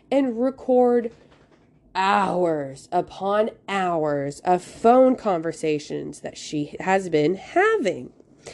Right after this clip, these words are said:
Literally, I'm talking, like, every single phone conversation. Plus, old bad boy Brad, yeah, he's still in this picture, y'all. And through all of this, he is now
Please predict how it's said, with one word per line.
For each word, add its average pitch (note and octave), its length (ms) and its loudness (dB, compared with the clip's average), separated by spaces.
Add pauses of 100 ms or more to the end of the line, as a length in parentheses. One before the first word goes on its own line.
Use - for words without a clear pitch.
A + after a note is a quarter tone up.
(300)
Literally, G3 720 4 (180)
I'm D#3+ 120 0
talking, D#3 360 -2
like, C3 260 -12 (220)
every F3+ 400 4
single D3 340 0
phone C#3+ 280 -6
conversation. - 680 -14 (480)
Plus, - 720 2
old D#3+ 360 4
bad F#3+ 280 2
boy G3 220 4
Brad, G3 560 0 (160)
yeah, F#3+ 240 0
he's D#4 280 0
still D4 280 0
in C4 160 2
this D3+ 180 -2
picture, G3+ 380 -4
y'all. C3 360 -4 (260)
And E3 180 -4
through C4 300 4
all A#3+ 180 6
of B3 120 -2
this, D4 220 0
he B3+ 160 -2
is A#3 120 0
now E3+ 300 -2